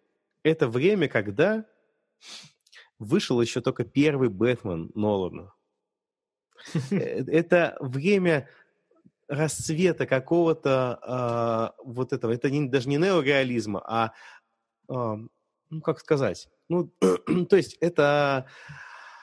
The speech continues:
Speaker 1: а, понимаешь, а,
Speaker 2: <laughs>
Speaker 1: время, когда, а, а, а, э, сю-, сюжеты, которые близки к реальности, которые не просто, скажем так, м, <clears throat>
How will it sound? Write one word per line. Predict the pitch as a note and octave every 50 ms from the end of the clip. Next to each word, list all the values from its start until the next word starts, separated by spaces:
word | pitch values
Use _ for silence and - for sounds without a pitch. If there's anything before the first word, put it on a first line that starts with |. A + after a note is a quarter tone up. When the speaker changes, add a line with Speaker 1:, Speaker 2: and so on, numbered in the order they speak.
| - - _ _ - -
Speaker 1:
а, | A#2 B2 B2 A#2 A2 G#2+ G2+ G2 F#2+ F#2 F2+ F2+ F2 F2 E2+ E2 D#2+ D#2 - _
понимаешь, | - B2 C#3+ D3+ C#3+ B2 - - G3+
а, | F#3+ - A#2 A#2+ A#2 A2+ -
Speaker 2:
<laughs> | - _ _ _ _
Speaker 1:
время, | - C3 A#2+ D3+ E3+ G#3+ A#3 A3 F#3+ E3
когда, | F3+ D#3+ C#3+ C#3+ E3+ F#3 F#3 E3 -
а, | - - C#3 D3 C#3 B2+ - - - C3+
а, | C#3+ C3+ C3 C3 C3+ C#3 C3 B2 A2+ A#2 - _ _ _ _ _ _ _ _ _ _ _ _ - _
а, | A2+ A#2 B2+ G#2+ - _ G2+ - _ _ _ - C3 B2 B2 A#2+ B2 A#2+ A#2+ A#2+
э, |
сю-, | A#2+ - - - - C3
сюжеты, | - - D3 D#3 G3 E3+ - -
которые | - C3+ - D3 C#3+ C#3
близки | B2 A2+ C3+ D3 E3 - - G#3 F#3
к | -
реальности, | E3+ D3 D3 C3 A#2 G#2+ F#2+ - - -
которые | - - - - A#2+ A#2+ A#2
не | B2 B2
просто, | - E3+ G3 F#3 - - - C3+ B2+ A#2+ A#2 A2+ A2 G#2+ G2+ F#2+ F#2 F2 F2 E2+
скажем | - - G2+ F2+ F2 F#2 F2+
так, | - F2 D#2+ - _ - - _ _ _ _ F#2
м, | F#2 F2 E2+ E2 D#2+ D#2 D2+ D#2+ _ _ _ _ _ - - - - - - _ _ _ _ _ - F3+
<clears throat> | - - - - G#2 - - - C#3+ B2 A#2 -